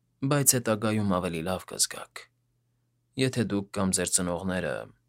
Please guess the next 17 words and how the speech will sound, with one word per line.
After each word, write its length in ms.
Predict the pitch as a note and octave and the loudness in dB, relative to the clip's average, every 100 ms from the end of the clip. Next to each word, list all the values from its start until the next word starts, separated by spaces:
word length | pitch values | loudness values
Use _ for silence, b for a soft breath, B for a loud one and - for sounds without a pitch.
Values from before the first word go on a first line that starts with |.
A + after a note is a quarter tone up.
| _ _ _ _ - | _ _ _ _ -2
այսպես 500 | A#2 - - F#2 F2 - - | 4 4 4 0 2 2 -2
ավելի 440 | - G2 F#2 F2 F2 | -4 -2 -4 -4 -4
լավ 260 | F2+ G2 - | -4 -4 -6
կհամարեն։ 720 | - - - G#1+ G1+ - - _ _ _ _ _ _ _ _ _ _ _ _ _ _ _ _ _ _ _ _ _ _ _ - | -12 -12 -10 -10 -10 -16 -20 _ _ _ _ _ _ _ _ _ _ _ _ _ _ _ _ _ _ _ _ _ _ _ -2
Թող 180 | E3+ | 0
գան 200 | D3+ E3 | 0 0
և 200 | C#3+ A#2 | 2 0
խոսեն 360 | A2+ - - G1+ | 0 2 2 2
ինձ 180 | G#1 - | -8 -6
հետ։ 300 | - - - _ _ _ _ _ _ _ - | -6 -8 -20 _ _ _ _ _ _ _ -4
Ես 200 | D3+ C#3 | 0 2
կաշխատեմ 580 | - B2 - G#2+ G#2 G#2+ | 4 2 2 0 -2 -2
համոզել 480 | G2+ F#2+ G2 A#2 A#2 | 0 2 2 2 0
նրանց, 400 | G2 C2 B1 C2 | -2 -4 -4 -6
որ 240 | D#2 E2 - | -6 -8 -4
աշխարհում 540 | A2 - - F#2+ A#2+ | -2 -2 -2 -2 0
սա 220 | A2 - | 2 2